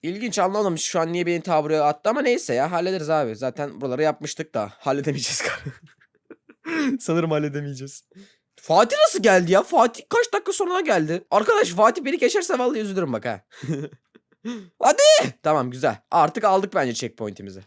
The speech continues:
Abi ben burayı yapamıyorum ya. Heh, tamam, yaptım ama sorun yok. Şöyle çaprazdan atacağız. Hop buraya. Checkpoint. Tamam, şu an düzgün gidiyoruz. Şimdi ben burada az önce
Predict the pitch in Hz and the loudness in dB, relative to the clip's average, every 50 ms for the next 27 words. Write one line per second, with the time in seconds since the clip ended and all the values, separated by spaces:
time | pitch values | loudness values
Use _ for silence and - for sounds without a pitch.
0 | _ _ _ - 156 180 165 185 185 180 180 180 160 156 147 - 190 175 160 135 | _ _ _ -2 -2 0 0 -2 -2 -2 -2 -2 -2 -2 -2 -4 -6 -4 -4 -4
1 | 120 120 113 110 110 110 113 131 151 143 135 - - 127 117 113 117 117 113 _ | -6 -6 -6 -8 -8 -10 -10 -10 -10 -10 -10 -10 -10 -10 -8 -8 -10 -12 -12 _
2 | 120 110 101 98 - - 110 107 104 104 _ _ _ _ _ _ - - - 147 | -12 -12 -12 -14 -14 -16 -16 -16 -16 -18 _ _ _ _ _ _ -14 -12 -12 -12
3 | 143 - - 196 180 175 - 180 165 143 131 135 127 113 151 170 - 190 170 175 | -10 -6 -6 -6 -6 -4 -2 -2 -4 -2 -4 -6 -6 -6 -6 -8 -8 -12 -6 -4
4 | 202 196 190 196 196 202 190 - - - - _ - - 196 190 - _ - 175 | -2 -2 0 0 -2 -2 -2 -4 -8 -10 -14 _ -4 -4 -4 -4 -4 _ -12 -10
5 | 160 156 160 170 180 190 196 202 196 - _ _ - _ _ - - 190 180 175 | -4 -2 -2 0 0 0 -2 -2 -4 -10 _ _ -20 _ _ -10 -8 -8 -8 -10
6 | _ _ 175 165 175 196 214 214 214 - - - _ _ - 160 131 113 - - | _ _ -6 -4 -2 -2 -2 -4 -4 -10 -16 -20 _ _ -4 -4 -4 -4 -2 0
7 | 180 190 202 190 165 190 190 180 175 185 165 147 135 147 180 190 - - 214 214 | 0 0 0 0 -2 -2 -2 -2 -2 -2 -2 -2 -2 -2 -2 -2 -4 -6 -6 -6
8 | 294 294 220 190 208 196 208 226 247 240 226 240 240 233 226 - | -4 -2 -2 -2 -2 -4 -2 -2 -2 0 0 -2 -6 -6 -8 -12